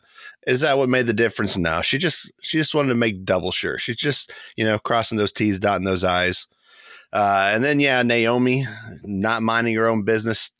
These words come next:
Speak of someone who hasn't been relevant, comes out this time looking like cotton candy and goes to attack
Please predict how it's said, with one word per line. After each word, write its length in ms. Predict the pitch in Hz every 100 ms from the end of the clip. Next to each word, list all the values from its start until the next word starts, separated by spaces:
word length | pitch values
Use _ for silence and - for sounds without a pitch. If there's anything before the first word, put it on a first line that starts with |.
| - -
Speak 380 | - 143 -
of 100 | 110
someone 320 | - 117 104 104
who 80 |
hasn't 320 | 104 107 104 87
been 160 | 87
relevant, 520 | 90 117 95 90 107 - _ _ - - _
comes 260 | - 123 113
out 260 | 117 117 107
this 180 | 117
time 280 | - 113 104
looking 220 | 107 107
like 200 | 98 98
cotton 300 | - 107 90
candy 500 | 92 107 107 107 117 - _ _ _ _ _ _ _ _
and 600 | 107 107 107 104 104 101
goes 300 | 113 113 110
to 340 | - 98 101 101 - - _ _ _ -
attack 680 | 98 - 131 123 101 -